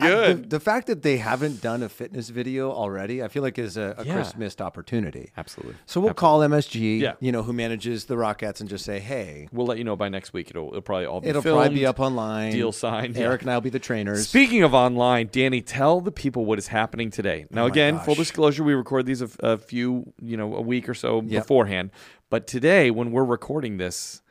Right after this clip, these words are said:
Speaker 1: there's some crazy stats
Speaker 2: <sighs> Eric.
Speaker 1: with our downloads for the Christmas Countdown show.
Speaker 2: It's, it, it's
Speaker 1: Tell me what's
Speaker 2: bringing
Speaker 1: happening.
Speaker 2: back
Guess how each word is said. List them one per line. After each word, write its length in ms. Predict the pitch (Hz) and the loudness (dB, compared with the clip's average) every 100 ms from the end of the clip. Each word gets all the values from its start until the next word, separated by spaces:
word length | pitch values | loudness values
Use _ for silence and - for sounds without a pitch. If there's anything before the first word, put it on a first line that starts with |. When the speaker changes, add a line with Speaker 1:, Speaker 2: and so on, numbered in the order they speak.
| _ _ | _ _
Speaker 1:
there's 160 | - 131 | -6 -6
some 200 | - 135 | -4 -6
crazy 360 | - 147 170 175 | 0 2 2 -2
stats 680 | - 147 104 82 - - - - | 0 0 0 -2 -8 -14 -14 -16
Speaker 2:
<sighs> 160 | - - | -14 -10
Eric. 320 | 113 87 - | -10 -10 -6
Speaker 1:
with 180 | 110 113 | -2 0
our 140 | 117 | 0
downloads 680 | 107 127 131 131 107 101 92 | 0 0 0 0 0 0 -4
for 120 | - | -10
the 80 | 95 | -6
Christmas 340 | 113 104 101 | -6 -6 -6
Countdown 420 | - 101 92 87 | -4 -4 -4 -6
show. 400 | 82 92 85 78 78 - | -6 -4 -4 -4 -8 -16
Speaker 2:
It's, 640 | 117 175 - - - - - | -10 -8 -6 -6 -6 -8 -4
it, 220 | 160 160 160 | 0 2 0
it's 340 | - 147 - - | -2 -4 -6 -2
Speaker 1:
Tell 140 | 143 147 | 2 4
me 60 | |
what's 60 | 202 | 4
Speaker 2:
bringing 120 | 220 | 2
Speaker 1:
happening. 120 | 170 | 0
Speaker 2:
back 440 | 156 147 143 139 | 2 2 0 -4